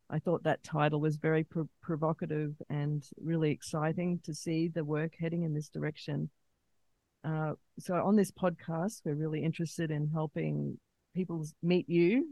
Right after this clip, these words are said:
as an amazing woman in science with, with a family yourself, but also understanding the science that is starting to illuminate the important point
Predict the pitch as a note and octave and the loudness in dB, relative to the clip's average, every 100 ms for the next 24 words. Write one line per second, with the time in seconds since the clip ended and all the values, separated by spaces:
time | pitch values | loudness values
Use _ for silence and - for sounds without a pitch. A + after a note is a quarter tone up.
0 | A#3+ E3 D3+ D#3+ D#3 D#3 D#3+ E3 D#3+ E3+ | 0 0 0 0 2 2 2 0 0 2
1 | D#3+ D#3 D#3 E3+ D3+ D3+ G3 G3 - - | 2 0 -2 -2 0 2 0 -2 -12 -12
2 | F3 D#3 - - E3+ - D3 D3+ - D#3+ | -4 -4 -6 0 0 2 0 0 0 0
3 | E3 D#3 - - D3+ D#3 - D#3 A3+ - | 2 0 -2 -4 -2 -2 0 0 0 -4
4 | _ _ _ _ _ F3 A#2+ E3+ E3+ F#3+ | _ _ _ _ _ -4 -2 -2 -2 -2
5 | D#3+ D3+ - E3+ E3+ E3 - E3+ E3 D#3+ | 0 0 -2 0 0 -2 -2 0 2 2
6 | D#3+ D#3 D3 _ _ _ - E3 D#3 - | 0 -2 -6 _ _ _ -6 -4 -2 -2
7 | F3+ F#3 D3+ - - - - E3 D#3 D#3 | 0 0 -2 -6 -16 -20 -18 -6 -4 -4
8 | - F3+ E3+ E3 D#3 - D3+ D#3+ F3+ E3+ | -6 -4 -2 -4 -4 -6 -4 -2 0 0
9 | D#3 C#3+ C3+ - _ _ _ E3+ F3 - | 0 -2 -4 -8 _ _ _ -2 -2 -2
10 | F#3+ F#3 F3 D#3 - _ - F3+ C#3+ | -2 -2 -2 -4 -10 _ -6 -4 -4